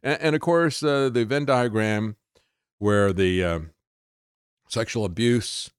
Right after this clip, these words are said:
interacts with the minor attracted persons and the pedophiles and so forth, that's a very small area,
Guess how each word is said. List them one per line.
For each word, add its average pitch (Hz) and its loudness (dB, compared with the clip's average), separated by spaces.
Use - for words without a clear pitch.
interacts 104 0
with 92 -6
the 98 -4
minor 107 -2
attracted 107 -4
persons 131 -4
and 95 -2
the 82 -6
pedophiles 117 0
and 92 -8
so 110 -2
forth, 98 -6
that's 156 -4
a 120 -6
very 95 -4
small - -12
area, - -18